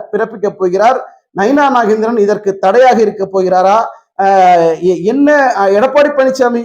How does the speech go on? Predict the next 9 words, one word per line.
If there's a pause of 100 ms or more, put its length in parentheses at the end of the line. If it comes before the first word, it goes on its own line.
(120)
அவருக்கு
ஏதாவது
மனக்கசப்போட, (540)
அஹ்,
அமித்ஷாவிடமோ (180)
நயினா, (260)
நய-,
நயினா
நாகேந்திரனிடமோ